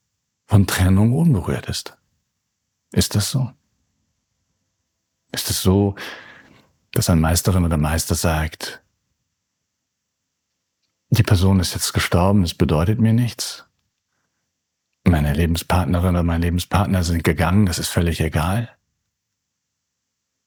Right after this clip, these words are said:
Ich kann euch sagen, für mich nicht. Und zugleich doch etwas. Zugleich auch gibt es da einen Unterschied.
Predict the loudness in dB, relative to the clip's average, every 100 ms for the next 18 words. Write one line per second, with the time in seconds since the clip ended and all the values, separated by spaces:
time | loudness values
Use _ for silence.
0 | _ _ _ _ -2 2 2 2 2 2
1 | 2 0 0 0 0 2 4 4 4 2
2 | -6 -16 _ _ _ _ _ _ _ _
3 | _ _ _ _ _ _ _ _ _ _
4 | _ _ _ _ _ _ _ _ 0 2
5 | 2 2 2 0 -2 -2 -6 -8 -10 -12
6 | -16 _ _ _ _ _ _ _ _ -4
7 | 0 0 0 -2 -6 -8 -18 _ _ _
8 | _ _ _ _ _ _ _ -4 -2 -2
9 | 2 0 2 0 0 0 -2 -2 -4 -8